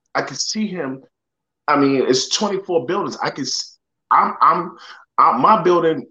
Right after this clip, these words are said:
is the very last building. So I gotta walk through the projects, and I can see him hanging out with his friends, and I'll run to him. And of course, he acknowledged, and then, you know, when he's not high. But then that one time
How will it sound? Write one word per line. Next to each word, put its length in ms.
is 180
the 80
very 300
last 440
building. 180
So 140
I 100
gotta 160
walk 400
through 500
the 100
projects, 680
and 80
I 60
can 120
see 240
him 440
hanging 260
out 120
with 100
his 120
friends, 320
and 80
I'll 160
run 300
to 140
him. 320
And 100
of 60
course, 240
he 100
acknowledged, 500
and 140
then, 220
you 100
know, 500
when 160
he's 200
not 220
high. 380
But 160
then 440
that 240
one 200
time 580